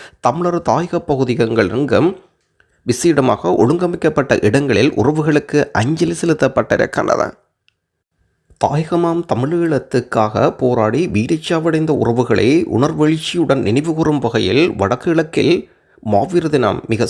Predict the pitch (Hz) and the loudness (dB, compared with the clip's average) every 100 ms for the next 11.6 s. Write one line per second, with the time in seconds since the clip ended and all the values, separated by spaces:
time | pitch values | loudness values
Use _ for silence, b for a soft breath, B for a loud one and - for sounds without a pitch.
0 | - 131 165 175 170 151 131 107 139 - | 2 2 0 -2 0 2 4 4 2 0
1 | 151 - 151 143 - 113 117 117 - 117 | -4 -4 -2 -2 0 -2 0 2 2 0
2 | - - - _ _ _ _ _ _ _ | -2 -6 -14 _ _ _ _ _ _ _
3 | - 117 - 156 - 92 104 135 - 123 | -2 -2 0 -2 0 2 2 0 -2 -2
4 | 104 120 107 101 156 - 104 127 - 175 | 0 0 0 2 0 0 2 0 2 0
5 | 185 - 131 - - 123 131 117 107 - | 0 0 0 0 -2 0 2 2 0 0
6 | 123 127 127 113 - 110 98 98 175 - | 0 0 0 0 0 0 0 2 0 0
7 | 110 147 170 156 131 147 147 - 135 139 | 0 0 -2 0 -2 -2 -4 -2 -2 -2
8 | 127 101 131 135 87 95 - 160 160 151 | 0 0 0 0 2 2 2 0 2 2
9 | 135 139 127 120 101 147 117 113 92 107 | 4 2 2 2 0 0 0 0 2 0
10 | 143 - 165 160 139 120 101 151 156 131 | -2 -4 -2 -2 2 2 2 2 0 0
11 | 113 - 113 - - | -2 -2 -2 0 0